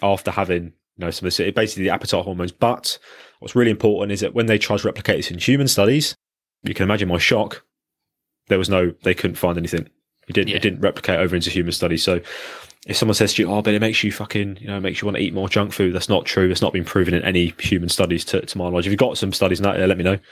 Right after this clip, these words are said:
Speaker 1: Um, but the ones we've seen, it's not. And they're all, of course,
Speaker 2: Yeah.
Speaker 1: they're all gonna be down in the show notes if you do want to get, uh, balls deep into some, uh,
Speaker 2: Yeah. I
Speaker 1: some
Speaker 2: mean, and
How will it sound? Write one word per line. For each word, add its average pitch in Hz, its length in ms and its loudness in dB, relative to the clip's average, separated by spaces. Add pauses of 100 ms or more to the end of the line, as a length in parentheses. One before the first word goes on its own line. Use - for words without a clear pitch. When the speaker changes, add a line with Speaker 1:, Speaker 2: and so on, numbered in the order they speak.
(280)
Speaker 1:
Um, 87 300 -2 (100)
but 90 240 -2
the - 60 -4
ones 101 220 2
we've 95 160 0
seen, 90 320 2
it's - 160 -6
not. 85 200 0
And 90 100 -4
they're 95 120 4
all, 101 180 0 (100)
of 110 180 0
course, 113 220 4
Speaker 2:
Yeah. - 40 -2
Speaker 1:
they're 101 80 4
all 107 80 4
gonna 101 140 2
be 92 60 0
down 98 140 2
in 95 40 -2
the 92 60 2
show 101 200 4
notes 98 300 0 (360)
if - 100 -12
you - 60 -8
do 95 160 -2
want 76 160 -6
to - 100 -4
get, 87 220 -2
uh, 87 140 -4
balls 92 280 -2
deep 90 340 -2
into 90 340 -6
some, 82 260 -4
uh, 82 120 -6
Speaker 2:
Yeah. - 80 -2 (840)
I - 40 -2
Speaker 1:
some 143 40 2
Speaker 2:
mean, 147 120 2
and 175 40 0